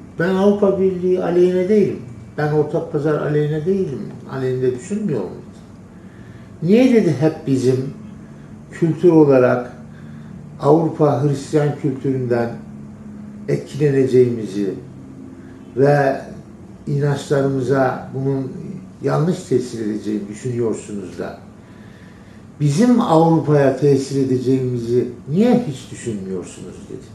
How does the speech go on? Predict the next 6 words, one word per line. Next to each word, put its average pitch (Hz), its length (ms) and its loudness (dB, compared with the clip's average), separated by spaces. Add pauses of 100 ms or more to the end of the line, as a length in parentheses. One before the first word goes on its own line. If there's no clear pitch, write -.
(1300)
Bu 208 280 6
bir 226 180 4
yeni 202 360 6
perspektifti. - 880 -2 (480)
Evvela 175 420 6
şaşırdım. 180 560 4